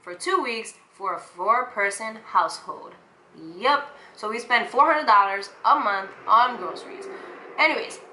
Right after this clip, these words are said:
so I just wanna go straight in and show you guys how I do this, and yeah. So, first thing that I do, well, first off, you need to find somewhere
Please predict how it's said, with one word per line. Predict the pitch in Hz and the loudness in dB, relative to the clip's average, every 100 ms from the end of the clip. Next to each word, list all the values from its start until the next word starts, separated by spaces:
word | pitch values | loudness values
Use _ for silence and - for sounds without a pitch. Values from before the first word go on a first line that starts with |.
| - | -18
so | - 285 277 - | 0 4 4 6
I | 254 320 | 4 4
just | 339 262 | 0 -4
wanna | 262 233 | -4 -4
go | 196 185 | -6 -6
straight | 180 180 196 - | -8 -10 -10 -10
in | 175 165 185 | -12 -14 -16
and | 180 | -14
show | 185 | -12
you | 190 185 | -10 -6
guys | 175 165 | -6 -2
how | 170 190 | 2 2
I | 214 | 2
do | 202 190 | -4 -6
this, | 185 185 - | -8 -10 -10
and | 165 165 165 160 165 160 160 156 _ _ - | -10 -10 -10 -8 -10 -12 -14 -20 _ _ -16
yeah. | - - - - - - | -4 -2 -2 -8 -16 -4
So, | 285 262 - - - - - - - - | 2 2 0 -10 -14 -18 -14 -14 -14 -12
first | - - 262 285 | -12 0 0 2
thing | 311 294 | 0 2
that | |
I | 247 226 | 2 2
do, | - - | 0 4
well, | 240 247 - - - | 6 6 -2 -12 -6
first | - 302 240 | 2 2 4
off, | 220 220 | 4 4
you | 254 | -2
need | 285 | -6
to | 226 | -6
find | 220 190 190 | -2 -2 -2
somewhere | 196 185 175 175 | -8 -6 -4 -4